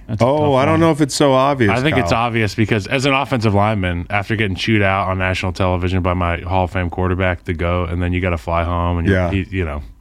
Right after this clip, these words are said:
Speaker 3: the whole thing sucks. Awkward city.
Speaker 2: Robbie Anderson? Did he
Speaker 1: That's a
Speaker 2: go
Speaker 1: tough
Speaker 2: home on
Speaker 1: one.
Speaker 2: the, the team
Speaker 3: He probably
Speaker 2: plane?
Speaker 3: drove home.
Speaker 2: How about the guy sitting next to Robbie Anderson? I might wanna give worst plane ride out to the guy who sat next to Robbie Anderson.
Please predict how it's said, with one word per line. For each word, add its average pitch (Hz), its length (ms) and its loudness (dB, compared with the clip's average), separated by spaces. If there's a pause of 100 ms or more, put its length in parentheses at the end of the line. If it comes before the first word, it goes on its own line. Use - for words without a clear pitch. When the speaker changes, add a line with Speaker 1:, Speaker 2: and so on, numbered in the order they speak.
(260)
Speaker 3:
the 117 80 0
whole 127 160 2
thing 90 220 -2
sucks. - 380 -4
Awkward 92 380 0
city. 76 340 -4 (100)
Speaker 2:
Robbie 127 340 4
Anderson? 165 600 2 (680)
Did 110 100 4
he 131 40 6
Speaker 1:
That's 151 100 4
a - 40 4
Speaker 2:
go 170 80 4
Speaker 1:
tough 160 80 6
Speaker 2:
home 175 200 2
on 175 140 4
Speaker 1:
one. 165 200 4
Speaker 2:
the, 151 60 -2
the 160 160 4
team 175 240 0
Speaker 3:
He 175 60 2
probably 175 220 2
Speaker 2:
plane? 104 100 2
Speaker 3:
drove 92 320 2
home. 87 100 -4
Speaker 2:
How 156 60 4
about 185 160 2
the 175 80 0
guy 143 260 0
sitting 135 440 2
next 113 280 0
to 110 80 -2
Robbie 95 340 2
Anderson? 87 360 -2
I 113 100 2
might 165 160 0
wanna 151 200 -2
give 127 180 0
worst 117 280 2
plane 120 180 -2
ride 113 160 2
out 107 180 0
to - 80 -12
the 101 100 -2
guy 101 520 2 (720)
who 107 80 0
sat 110 380 0
next 104 200 -2
to 101 100 -4
Robbie 92 300 2
Anderson. 82 580 -6